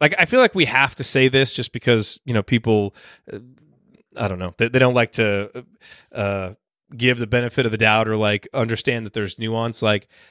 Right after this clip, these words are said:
I think all of us are disappointed overall with where the program is this late in Archie's third year, like, fair to say. Um, but like, like we said, you know, you still want to at least be able to see progress, and that's what it would do.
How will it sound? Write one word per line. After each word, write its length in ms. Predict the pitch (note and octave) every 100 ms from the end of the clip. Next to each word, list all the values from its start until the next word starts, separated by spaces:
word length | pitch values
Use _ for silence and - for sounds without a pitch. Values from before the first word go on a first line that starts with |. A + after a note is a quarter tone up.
| _ -
I 60 | D#3
think 140 | D#3+
all 180 | C#3+ D3+
of 100 | D3
us 200 | D#3 -
are 80 | A#2
disappointed 600 | A#2+ - A2+ A#2 A#2+ A#2+
overall 540 | A2+ G#2+ G#2 G#2+ B2
with 200 | A#2 -
where 100 | A#2+
the 80 | A2
program 500 | - A#2+ A#2 A2+ G#2+
is 340 | G#2+ B2 A#2+
this 220 | - G#2+ -
late 220 | A2+ A2+
in 100 | A2
Archie's 380 | G#2+ - A2 -
third 240 | A#2 G2
year, 280 | G#2 G#2+ B2+
like, 260 | A2 G2+
fair 240 | - C3 A2+
to 80 | -
say. 340 | A#2 G#2+ B2+ _ _ _ -
Um, 440 | B2 G#2 G#2 G#2 - A#2
but 460 | G#2+ D3+ A#2+ A2+ _ _ _ _ _ _ _ -
like, 200 | B2+ -
like 180 | C3 B2
we 80 |
said, 340 | - A#2 F2+ -
you 80 | C3
know, 60 | A#2
you 120 | A2
still 300 | - D3+ C#3
want 140 | C3
to 40 | A#2+
at 80 | B2
least 220 | C#3+ -
be 100 | B2+
able 140 | A2+
to 120 | -
see 380 | G2+ - B2 A2+
progress, 680 | - - G#2 F#2+ D#2 - -
and 100 | G2+
that's 260 | G#2+ - G#2
what 160 | G2
it 80 | G2+
would 140 | F#2+
do. 240 | E2+ D#2